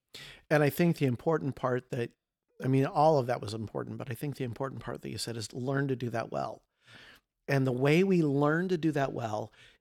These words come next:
is to find that trusted friend, say,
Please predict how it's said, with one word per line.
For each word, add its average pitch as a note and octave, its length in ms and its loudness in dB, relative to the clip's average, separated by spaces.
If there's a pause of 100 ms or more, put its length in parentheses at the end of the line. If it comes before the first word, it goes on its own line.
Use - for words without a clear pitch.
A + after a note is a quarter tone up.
(140)
is C3 280 4
to C3+ 120 -2
find D3 380 0
that C#3 240 0
trusted - 500 -6
friend, - 480 -10 (460)
say, B2 440 -4